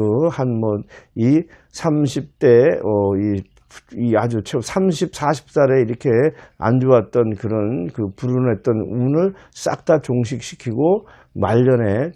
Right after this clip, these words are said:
좋은 일이 이렇게 오기를, 어, 바랄 수 있는 그런 사주입니다. 그래서 육십네 살, 이제 육십네 살까지 한 번에 큰 기회가 올 수 있으니까 이태란 씨 화이팅을 하시면 좋겠어요. 대신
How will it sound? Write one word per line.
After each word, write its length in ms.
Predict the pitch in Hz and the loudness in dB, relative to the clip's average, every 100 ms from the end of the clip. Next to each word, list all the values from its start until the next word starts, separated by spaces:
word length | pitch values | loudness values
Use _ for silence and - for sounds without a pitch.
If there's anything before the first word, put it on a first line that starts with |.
| - | -12
좋은 720 | - - - - - 160 135 | -12 -10 -10 -12 -6 -4 -2
일이 420 | 107 110 151 202 _ _ | -4 -2 -2 -4 _ _
이렇게 320 | 104 117 - 113 | -12 -8 -2 -2
오기를, 680 | 113 143 120 110 107 156 190 _ _ | 0 0 0 0 0 -2 -6 _ _
어, 160 | 98 95 | -8 -4
바랄 320 | 117 120 110 | 2 2 2
수 160 | - | -2
있는 260 | 110 107 110 | -4 -2 -4
그런 300 | 113 131 113 | -4 -2 -2
사주입니다. 580 | 98 127 104 95 85 82 | -4 -8 -6 -6 -6 -6
그래서 240 | 98 95 135 160 185 - _ - | -6 -4 0 0 -2 -12 _ -8
육십네 800 | 127 151 - - 156 151 123 104 | -6 -6 -8 -6 -4 0 0 0
살, 260 | 123 160 | 0 -2
이제 140 | 131 127 | -2 -2
육십네 460 | 110 110 - 139 | -4 -6 -4 -2
살까지 440 | 107 110 - 113 147 120 - - - | -2 -2 -6 -2 0 -2 -4 -14 -14
한 240 | - 190 | -6 -4
번에 200 | 170 160 | -2 -4
큰 200 | 156 160 | -6 -6
기회가 300 | 143 - 123 | -6 -2 -2
올 200 | 131 117 | 0 -4
수 140 | 95 127 | -4 -6
있으니까 640 | 95 120 95 80 139 104 - - _ | -6 -6 -8 -6 -2 -2 -4 -18 _
이태란 460 | 123 117 135 117 98 | -8 -4 -2 -2 -2
씨 260 | 87 117 87 - _ _ _ | -4 -6 -6 -8 _ _ _
화이팅을 640 | - - 190 - 180 143 | -4 2 2 2 -2 -4
하시면 440 | 110 - 110 92 85 | -4 -8 -8 -8 -8
좋겠어요. 480 | - 113 101 - 87 82 _ _ _ _ | -14 -12 -12 -10 -12 -12 _ _ _ _
대신 540 | - 151 151 147 151 | 2 4 4 2 2